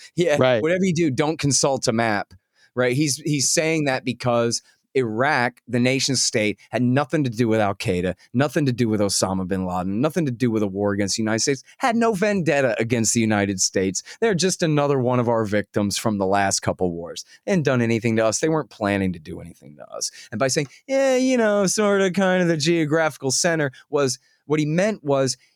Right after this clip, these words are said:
Speaker 1: it's radical dissident factions in Saudi and Egypt who are targeting us because they hate us because we are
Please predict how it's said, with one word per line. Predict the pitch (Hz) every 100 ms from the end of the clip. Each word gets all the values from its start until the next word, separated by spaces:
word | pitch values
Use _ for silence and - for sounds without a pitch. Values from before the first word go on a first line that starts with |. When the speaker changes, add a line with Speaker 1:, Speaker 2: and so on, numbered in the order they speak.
| _
Speaker 1:
it's | 156 135
radical | 117 135 165 226 240 226 139 - -
dissident | 185 - 147 110 90
factions | - 95 73 - - - - - - _ _ _ 151
in | 147
Saudi | 123 - 165 135 127 113 -
and | 110 104
Egypt | 120 117 - 92 -
who | 107
are | 104
targeting | - 135 170 160 110
us | 90 95 - -
because | - 120 139 117
they | 156
hate | 165 127 160 151
us | 110 -
because | 117 - 131 110
we | 165 156
are | 117